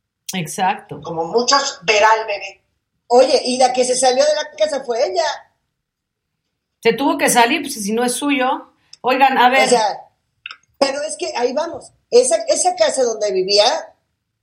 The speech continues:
Speaker 3: no es de, no debe ser de Luis Enrique, debe ser de
Speaker 2: Sí.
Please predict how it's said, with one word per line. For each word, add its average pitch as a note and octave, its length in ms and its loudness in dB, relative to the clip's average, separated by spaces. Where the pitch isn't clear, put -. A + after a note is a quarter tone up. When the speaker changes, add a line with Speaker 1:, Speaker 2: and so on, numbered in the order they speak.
Speaker 3:
no B3 140 2
es D4 200 -2
de, C#4+ 160 2
no C4+ 120 -4
debe D4 200 2
ser D#4+ 220 2
de B3+ 120 0
Luis F#3+ 160 -10
Enrique, F3+ 520 -4
debe A3 280 4
ser C4 220 2
de C4+ 80 2
Speaker 2:
Sí. - 200 0